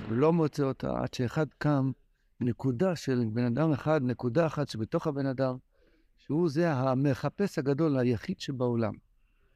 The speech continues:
אין, כולם, כל אחד עסוק עם הדברים שלו.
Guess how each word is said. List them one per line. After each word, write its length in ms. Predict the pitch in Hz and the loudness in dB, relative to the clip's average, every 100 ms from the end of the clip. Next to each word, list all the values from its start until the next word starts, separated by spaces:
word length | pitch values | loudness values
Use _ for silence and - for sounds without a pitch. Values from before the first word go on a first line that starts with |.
| _ - | _ 0
אין, 140 | 170 - | 0 0
כולם, 400 | 208 202 196 190 - | -2 2 2 2 -2
כל 180 | - 196 | -2 0
אחד 180 | 190 185 | 2 0
עסוק 320 | 147 190 180 | 2 0 0
עם 80 | 160 | 0
הדברים 340 | 156 151 165 | 0 0 0
שלו. 340 | 160 139 123 | 0 0 0